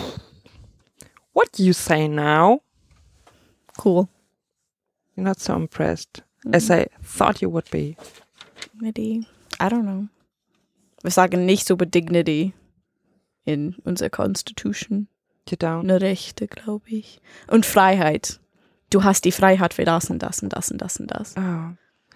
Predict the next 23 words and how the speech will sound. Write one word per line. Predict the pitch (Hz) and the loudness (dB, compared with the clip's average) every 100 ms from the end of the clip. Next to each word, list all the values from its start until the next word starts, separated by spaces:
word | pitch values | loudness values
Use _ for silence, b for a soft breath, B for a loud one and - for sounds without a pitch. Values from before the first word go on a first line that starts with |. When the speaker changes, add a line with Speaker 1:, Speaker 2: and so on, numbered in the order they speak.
| _ | _
Speaker 1:
Das | 202 220 | 2 4
ist, | 277 - - - | 2 -2 -4 0
das | 220 | 2
finde | 247 | 4
ich | 233 | 4
echt | 208 - | 4 2
krass, | - 262 254 | 0 -2 -2
glaub | - 175 | -4 -4
ich, | 175 | 0
weil | 175 180 b b b _ | 0 0 b b b _
diesen | 143 214 247 | 0 4 6
Artikel, | 233 - 233 196 | 6 4 0 4
glaub | 190 185 | 4 4
ich, | - | 2
kennen | - 196 | 2 4
die | 185 165 | 4 4
allermeisten. | 156 151 143 139 - | 4 0 -4 -6 -4
Wenn | 160 | 0
man | 170 | 2
irgendwas | - 202 220 196 | 6 6 6 2
übers | 156 170 | 0 -2
Grundgesetz | - 190 180 165 160 - | 0 -2 0 -2 -2 0
weiß, | 165 214 294 - - | 4 4 2 -4 -20